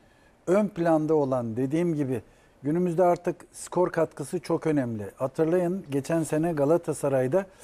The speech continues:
özellikle ligin son döneminde Emre, Emre Akbaba'yı orada kullanarak bir katkı almaya çalışmıştı. Hatta bir ara iki forvetle de Fatih Hoca oynamayı düşünmüştü.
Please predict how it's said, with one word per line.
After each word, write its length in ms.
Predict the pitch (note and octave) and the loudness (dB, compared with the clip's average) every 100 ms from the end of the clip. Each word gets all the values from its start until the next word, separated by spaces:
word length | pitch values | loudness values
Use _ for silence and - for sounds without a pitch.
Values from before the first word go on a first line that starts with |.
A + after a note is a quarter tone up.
| - - _ | -20 -20 _
özellikle 680 | C#3 C#3 E3+ F#3 F3 F3 D#3+ | -4 2 2 2 0 2 2
ligin 300 | D#3+ E3 E3+ | 2 2 0
son 320 | - F3 F#3 | 0 0 2
döneminde 540 | E3 D3+ C#3+ D3 F#3+ E3 | 2 2 2 2 2 2
Emre, 340 | D#3+ D#3+ E3+ | 2 4 4
Emre 340 | F3+ D3+ D#3 | 2 0 2
Akbaba'yı 540 | D#3+ D#3 E3 E3 D#3 C3 | 2 2 0 0 0 0
orada 280 | B2 A#2+ B2+ | -2 -4 -6
kullanarak 600 | - B2+ C3 C3 B2+ A#2 - - - - - | -4 -2 0 0 -2 -4 -10 -20 -20 -20 -12
bir 60 | B2+ | -2
katkı 380 | D#3+ C#3+ - C#3+ | 0 0 0 2
almaya 520 | C3 B2+ B2+ B2+ B2 - | 2 0 -2 -2 -6 -8
çalışmıştı. 800 | C#3 A2+ A2 - G#2 - - F#3+ | -6 -6 -6 -10 -12 -12 -2 2
Hatta 500 | D3 - D#3+ D#3+ D#3 - _ - _ C3+ | 2 2 4 4 2 -8 _ -20 _ -2
bir 180 | D3+ | 4
ara 200 | E3 D3+ | 6 4
iki 300 | D#3+ D3 - | 2 -4 -6
forvetle 640 | D#3 D#3+ D3 D3+ D3 D#3 C3+ | 0 0 2 0 0 0 0
de 140 | C3 | 0
Fatih 400 | A#2 C3 B2 C3 | 0 -2 0 -2
Hoca 240 | B2+ A#2 B2+ | -4 -2 -2
oynamayı 460 | B2+ A#2+ A#2+ A2+ | -2 -2 -2 -4
düşünmüştü. 720 | G#2+ - A#2+ A2+ G2+ - G#3 | -6 -8 -4 -4 -6 -6 -6